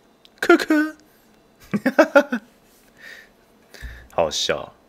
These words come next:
Speaker 2: 哦，我们拿到了这个火箭。
Speaker 1: 约翰，没事的，我会帮你们。
Speaker 2: 帮他修一下这个。哇，一个灵魂石就，然后就可以制作这样子。哎，有十一样道具要收集啊！我的天啊！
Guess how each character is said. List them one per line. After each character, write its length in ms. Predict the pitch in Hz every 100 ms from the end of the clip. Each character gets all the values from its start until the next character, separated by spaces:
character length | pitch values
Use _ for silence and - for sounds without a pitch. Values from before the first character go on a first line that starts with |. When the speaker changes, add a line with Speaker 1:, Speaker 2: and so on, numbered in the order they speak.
| _ _ _ _ _ _ _
Speaker 2:
哦， 120 | - 92
我 60 |
们 240 | 90 92 95
拿 120 | 98
到 180 | 117 107
了 40 |
这 100 | 101
个 140 | 107
火 220 | 95 78 76
箭。 200 | 95 80
Speaker 1:
约 180 | 254 349
翰， 380 | 320 330 311 285
没 120 | 208 262
事 200 | 339 311
的， 140 | 247
我 40 |
会 100 | 247
帮 240 | 294 294 285
你 80 | 247
们。 240 | 226 202 - _ - _ _ _ _ _
Speaker 2:
帮 100 | -
他 140 | 110 110
修 260 | - 104
一 20 | 98
下 200 | 107 95
这 120 | 92
个。 300 | 80 71 78 -
哇， 200 | 123 113
一 120 | -
个 140 | 127 123
灵 280 | 110 120 120
魂 260 | 135 117
石 320 | 135 - 80
就， 220 | 92 113 -
然 120 | 90
后 80 | 95
就 100 | 113
可 120 | 107 104
以 460 | 90 82 80 73 - _ _ _
制 220 | - 151 110
作 240 | 127 95
这 80 | 95
样 140 | 92 85
子。 180 | - - - - - - - - - - - - - -
哎， 160 | 160
有 180 | 143 117
十 280 | 113 - 139
一 20 |
样 160 | 180 165
道 220 | 185 156
具 140 | 156
要 120 | 170 151
收 260 | 160 147
集 300 | 160 87 80
啊！ 420 | 82 107 90 78
我 80 | 76
的 60 | 85
天 260 | - 113 135
啊！ 400 | 107 71 69